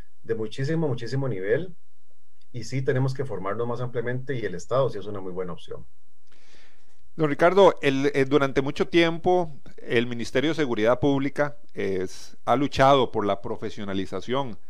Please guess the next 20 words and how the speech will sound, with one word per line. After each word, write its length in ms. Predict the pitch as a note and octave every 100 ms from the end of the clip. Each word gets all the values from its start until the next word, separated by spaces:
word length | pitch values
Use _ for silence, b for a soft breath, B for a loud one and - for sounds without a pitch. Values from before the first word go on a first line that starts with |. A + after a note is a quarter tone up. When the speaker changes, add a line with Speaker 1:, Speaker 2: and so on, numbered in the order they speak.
| - - - - - - -
Speaker 2:
de 180 | G#2 G#2+
la 120 | G#2
policía. 540 | G#2+ F#2+ G#2 F#2 D#2+ -
Lógicamente, 720 | - A2 B2 C3 C3 B2+ - D#3
bueno, 180 | B2+ A2
aquí 200 | - A2
está, 720 | - B2 B2 B2 G#2+ F2+ - - -
eh, 500 | G#2 G2+ G2 F#2+ F#2 F2+
una 180 | A#2
herramienta 520 | B2+ C3 B2+ B2 A#2+ B2+
muy 140 | B2
clara. 540 | - D3+ C#3 D3+ E3 D3
Muchos, 920 | - A#2 C#3+ D3+ F3 F3+ - B2 - -
eh, 200 | G#2+ G#2
jóvenes, 540 | C3+ C3+ C#3+ D3 D3 b b b b -
personas 420 | - B2 C3+ C3+
estudian 440 | A2 - D#3 D#3
criminología 760 | - A2 G#2 G2+ F#2+ A#2 F3 -
y, 120 | -
lógicamente, 840 | C3 C3 D#3+ D#3 C#3+ D#3+ F3 D#3